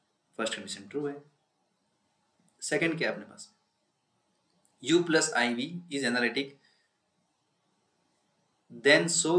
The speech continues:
is, um, जी ज़ेड, ये भी, अ, analytic होगा। Which of the following is correct, ये पूछा है correct कौन सा होगा इसमें से।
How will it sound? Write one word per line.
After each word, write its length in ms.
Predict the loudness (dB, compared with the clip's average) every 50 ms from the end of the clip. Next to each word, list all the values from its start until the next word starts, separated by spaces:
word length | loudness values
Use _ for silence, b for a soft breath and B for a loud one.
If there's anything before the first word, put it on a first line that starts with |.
| 4 2
is, 280 | 0 -2 -4 -6 -12 -16 _ _ _ _ _ _ _ _ _ _ _ _ _ _ _ _ _ _ _ _ _ _ _ _ _ _ _ _ _ _ _ _ _ _ _ _ _ _ _ _ _ _ _ -4
um, 460 | 0 2 4 4 4 2 0 -2 -6 -6
जी 180 | -6 -4 -4 0
ज़ेड, 380 | 2 2 2 2 2 -2 -8 -18 _ _ _ _ _ _ _ _ _ _ _ _ _ _ _ _ _ _ _ _ _ _ _ _ _ _ _ _ _ _ _ -4
ये 120 | -2 -2
भी, 180 | 0 0 -2 -2
अ, 120 | -2 -2 -4 -4 -6 -6 -8 -12 -18 -20 _ -8
analytic 380 | -4 -2 0 -2 -2 -2 -4 -8
होगा। 260 | -10 -18 -20 -20 -20 _ _ _ _ _ _ _ _ b b b b b _ -6
Which 160 | -4 -2 -2
of 100 | -2 -2
the 100 | -4 -6
following 400 | -4 -4 -2 -2 -2 -2 -4 -6
is 140 | -6 -8 -6
correct, 460 | -2 0 0 0 0 -2 -6 -12 -14
ये 60 | -14
पूछा 300 | -14 -12 -12 -12 -10 -10
है 120 | -10 -10 -6
correct 340 | -2 0 0 0 -2 -4 -10
कौन 220 | -8 -8 -8 -6
सा 160 | -6 -8 -8
होगा 260 | -8 -8 -10 -10 -10
इसमें 220 | -12 -12 -14 -14 -14
से। 140 | -18 -18